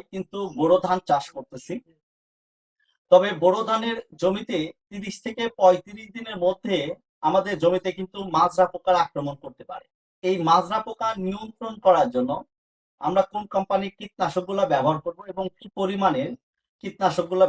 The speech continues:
ব্যবহার করব, এটা কিন্তু আমাদের জানা অত্যন্ত গুরুত্বপূর্ণ একটা বিষয়। মাজরা পোকা কিন্তু দুই ধরনের হয়ে থাকে, একটা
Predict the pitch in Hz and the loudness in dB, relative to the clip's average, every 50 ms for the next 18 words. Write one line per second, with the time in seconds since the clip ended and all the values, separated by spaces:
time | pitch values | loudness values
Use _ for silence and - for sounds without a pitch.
0 | 143 139 139 139 - 110 - - - - - 196 196 - - _ _ _ _ _ | 4 4 4 4 2 2 0 -4 -8 -10 -10 -10 -12 -12 -14 _ _ _ _ _
1 | _ - 160 - 202 196 - 220 208 220 226 196 185 190 185 190 170 - - 151 | _ -10 -8 -6 -4 -6 -6 -8 -8 0 2 4 4 4 2 2 0 2 2 4
2 | 156 170 180 190 - 185 - _ 202 196 196 - - 185 151 156 156 156 156 - | 4 4 2 2 0 -4 -8 _ -8 -8 -6 -6 -8 -8 -6 -4 -4 -4 -4 -6
3 | 143 123 - 123 120 117 110 - - 104 98 101 - - 87 - - _ _ _ | -10 -10 -4 -2 -2 -2 -2 -4 -6 -10 -12 -12 -14 -16 -16 -16 -16 _ _ _
4 | _ _ _ - 160 170 185 165 160 190 208 208 - 208 202 - 226 226 - 240 | _ _ _ 0 2 4 4 4 2 2 0 0 0 -4 -6 -6 -8 -8 -10 -10
5 | 196 - 240 226 233 - 151 180 185 160 156 151 170 190 202 208 214 190 160 156 | -10 -10 -10 -10 -10 -6 -2 -2 -2 -2 -2 -2 -2 -2 -2 -2 -4 -2 -2 0
6 | 156 147 143 131 - - 165 185 - _ - 139 - 196 | 0 0 -2 -4 -4 -8 -12 -18 -10 _ -8 -2 2 2